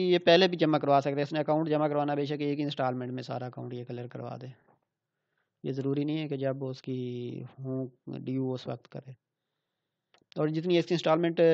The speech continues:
ड्यू है, पचासी सौ है, इसकी कम ज़्यादा भी करवा सकता है ये, इसमें कोई इशू नहीं है, लेकिन उसने अकाउंट अपना क्लियर करना है। अड़सठ सौ हमने सारा जमा कर दिया, ये रिसिप्ट पूरा है, हमने नहीं देनी।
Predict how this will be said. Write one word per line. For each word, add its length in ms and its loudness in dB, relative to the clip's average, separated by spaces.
ड्यू 240 2
है, 200 4
पचासी 340 -2
सौ 160 2
है, 340 4
इसकी 240 -4
कम 200 2
ज़्यादा 260 4
भी 140 0
करवा 280 -2
सकता 360 -14
है 100 -10
ये, 200 -10
इसमें 220 -10
कोई 120 -8
इशू 240 -10
नहीं 160 -8
है, 80 -8
लेकिन 200 0
उसने 200 0
अकाउंट 320 4
अपना 220 0
क्लियर 260 -6
करना 300 -10
है। 80 -14
अड़सठ 400 -6
सौ 200 -2
हमने 220 -2
सारा 220 -2
जमा 240 -4
कर 120 -2
दिया, 220 -4
ये 120 -6
रिसिप्ट 480 -4
पूरा 300 -4
है, 80 -2
हमने 200 -4
नहीं 160 -4
देनी। 320 -4